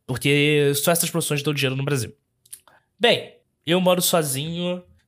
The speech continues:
há cinco anos, eu pago minhas contas, então, é, eu não fiz direito, não fiz medicina e não fiz engenharia.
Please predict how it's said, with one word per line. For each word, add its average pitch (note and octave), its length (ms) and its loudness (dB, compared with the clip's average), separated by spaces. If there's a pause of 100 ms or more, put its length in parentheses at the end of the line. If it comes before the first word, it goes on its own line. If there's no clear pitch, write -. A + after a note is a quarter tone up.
(120)
há D3 520 2
cinco C3 560 0
anos, F#3 480 2
eu C3 80 -2
pago A#2+ 260 -4
minhas A#2 240 -8
contas, F3+ 580 -6
então, E3+ 460 -4 (560)
é, D3+ 640 -2 (400)
eu C3+ 140 -4
não C3+ 100 -2
fiz C3+ 180 -6
direito, D3+ 340 -2
não D3 80 -6
fiz C3 180 -8
medicina C3 520 -2
e C3 40 -6
não C3 80 -6
fiz B2+ 200 -6
engenharia. B2+ 460 -6